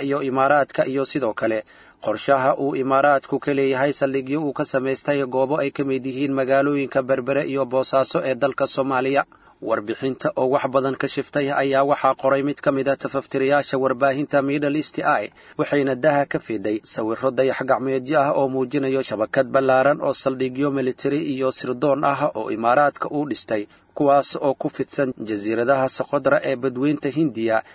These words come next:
ilaa xeebaha Soomaaliya iyo Yemen. Goobahan oo ku wareegsan mid ka mid ah waddooyinka maraakiibta ugu mashquulka badan adduunka ayaa si degdeg ah u korortay tan iyo markii ay dhaceen weeraradii toddobadii Oktoobar ee ay muqaawamadu ku qaaday Yuhuudda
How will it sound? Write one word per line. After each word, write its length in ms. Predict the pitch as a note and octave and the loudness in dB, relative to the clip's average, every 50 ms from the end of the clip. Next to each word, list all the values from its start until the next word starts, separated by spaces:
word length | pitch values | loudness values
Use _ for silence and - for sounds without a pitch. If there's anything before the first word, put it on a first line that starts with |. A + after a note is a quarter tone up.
| - _ _ - | -20 _ _ -2
ilaa 260 | C#3+ C3 C3+ C3 C3 | 2 2 4 2 4
xeebaha 400 | - C#3+ C3+ B2+ C#3+ C#3+ C3 C3 | 4 2 4 4 4 2 2 0
Soomaaliya 560 | - - C#3 C3+ C#3 C3 C3 C3 B2+ B2+ C3 - - | 0 0 0 2 4 2 2 2 2 2 2 2 0
iyo 160 | B2+ B2+ B2 | 0 -2 0
Yemen. 360 | A#2+ A#2+ B2 B2+ C#3 C#3 C3+ - - _ _ _ _ | 0 0 0 0 0 0 -2 -4 -8 _ _ _ _
Goobahan 560 | - G#2+ G2 A2+ A#2 A#2+ B2+ B2+ C3 C3 C#3+ C#3 | -12 -4 0 2 4 4 4 4 4 2 2 2
oo 100 | C3 B2+ - | 2 0 2
ku 100 | - D3 C#3 | 2 2 2
wareegsan 400 | C#3 C3+ C3+ B2+ - - D3 C3+ | 4 4 2 2 0 0 0 2
mid 160 | C3+ C#3 - | 0 -2 -2
ka 120 | - - D3+ | 0 0 0
mid 140 | C3+ C3+ C3 C3 | 2 2 2 2
ah 80 | C3 | 4
waddooyinka 560 | B2+ C3 C3 B2 C3+ C#3+ C#3 C3+ C3+ A#2 - C#3 | 4 2 0 2 2 2 2 2 2 0 0 2
maraakiibta 600 | B2+ C3 C3 C3 C3 - - D3 D3 - - D3+ | 2 2 2 2 2 0 -2 -4 -4 0 0 0
ugu 200 | D3+ C#3 C3 C#3 C3+ | 0 0 0 0 -2
mashquulka 480 | C#3 C3 - - C#3 C#3 C#3 - - C#3 | -2 -4 -4 -2 -2 -2 -2 0 0 0
badan 280 | B2 C3 B2+ C3+ C3+ C3 | 0 2 0 0 0 -2
adduunka 420 | B2+ B2+ C#3+ D3+ C#3+ C3 - A#2 G#2 - - - - - - - - - | -2 -2 -2 -2 -2 0 0 -2 -2 -2 -4 -12 -20 -20 -20 -10 -6 -4
ayaa 240 | G#2+ A2 G#2+ G#2+ | -2 2 2 0
si 180 | A2 - - C#3+ C3 | 0 0 -2 -2 -2
degdeg 420 | B2 B2 C#3+ C3+ B2+ B2 C3+ B2 C3+ | 0 -2 -2 -2 0 -2 0 2 2
ah 120 | C3+ C3+ | 2 2
u 80 | D3+ D3 | 2 0
korortay 500 | - - C#3 C3+ C3+ C3+ - - C3+ C3+ - | 0 2 2 2 2 2 0 -2 -2 -2 0
tan 180 | - D3 C#3+ D#3 - | 0 0 0 0 -2
iyo 300 | - C3+ C3 C3+ C3 C3 | -2 -2 0 2 2 2
markii 360 | B2 C3+ C#3+ - - - C#3 - | 2 -2 -4 -4 -4 -4 -2 0
ay 120 | - C3+ C3+ B2 | 0 0 0 0
dhaceen 340 | C3 - A#2+ C#3 C3+ C3+ | -2 0 2 0 0 2
weeraradii 540 | C3+ C3 C3+ C3+ B2+ B2+ C#3+ D3+ C3+ C3+ C3+ | 2 2 2 2 2 2 0 0 0 -2 -4
toddobadii 500 | - - C#3 B2+ C3 C3 C#3+ D3 D3 D#3 | -4 -4 -2 -2 0 0 0 0 0 0
Oktoobar 500 | C#3 C3 - - - D3 D3 B2+ A2+ G#2 G#2 - - | 0 -2 -2 -2 -2 -2 0 0 -2 -2 -2 -4 -6
ee 140 | A#2+ B2 A2+ | -6 -4 -2
ay 160 | A2+ A#2 A#2 | -2 -4 -4
muqaawamadu 640 | A2+ A#2 - - A#2+ A#2 A#2+ A#2+ A#2 C3 C#3 C3 C3+ C3 | -6 -6 -4 -2 0 0 0 0 -2 -2 -2 -2 -2 -2
ku 100 | - D3+ D3 - | -2 -6 -2 2
qaaday 320 | C#3+ C3+ C3 C3 C3+ B2+ | 2 2 2 0 -2 -2
Yuhuudda 480 | B2+ B2+ A#2+ C3 D3 D3+ C#3 A#2+ A2 | -2 -2 -2 -2 -2 -2 0 0 0